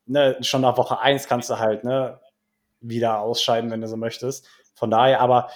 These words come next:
über Verletzungen wollen wir jetzt hier nicht sprechen, weil, ähm, wir müssen das Ganze so objektiv wie möglich beurteilen und Verletzungen kannst du nie einkalkulieren. Von daher lassen wir die auch einfach außen vor. Ähm, so viel zu den Saints, oder hast du noch was zu den Saints, Lukas?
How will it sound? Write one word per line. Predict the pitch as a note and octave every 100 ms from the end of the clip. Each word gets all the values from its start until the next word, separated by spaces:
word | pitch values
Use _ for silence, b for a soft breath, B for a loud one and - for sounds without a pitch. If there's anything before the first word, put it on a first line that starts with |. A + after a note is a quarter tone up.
| B
über | C#3 C3+
Verletzungen | C3+ D#3+ E3 D3
wollen | C#3 D3+
wir |
jetzt | C#3
hier | C#3
nicht | A#2+
sprechen, | - D3 F3+ F#3+
weil, | C3 B2 B2 A#2
ähm, | A#2+ A#2+ A#2 A2+
wir | A#2 A2+ G#2+
müssen | A#2+ B2+ B2+
das | B2
Ganze | - A#2+ A2+
so | B2
objektiv | A#2+ C#3 C3+ B2
wie | B2
möglich | A2+ C3 -
beurteilen | C3 C3+ C#3
und | B2
Verletzungen | A#2+ A#2+ - A#2
kannst | B2 A#2
du | A#2
nie | C3
einkalkulieren. | C3+ C3+ C3 C#3+ C#3 D3 b b b
Von | - A#2
daher | A#2 B2+ C3 A#2+
lassen | B2 -
wir | A#2+
die | A#2+
auch | A2+
einfach | G#2 B2 A#2
außen | - A2+ G#2+ G#2+
vor. | - - B2 C#3 F#3+ B B B B _
Ähm, | B2 B2+ B2+ B2+ B2+ _ - - _ _
so | _ E3+
viel | E3+ C4
zu | G#3+
den | E3+
Saints, | C3+ D3+ D3
oder | C3 C3
hast | C3
du | B2+
noch | A2
was | G#2+
zu | G#2+
den | G#2+
Saints, | - A2 G#2+
Lukas? | G#2 G#2+ -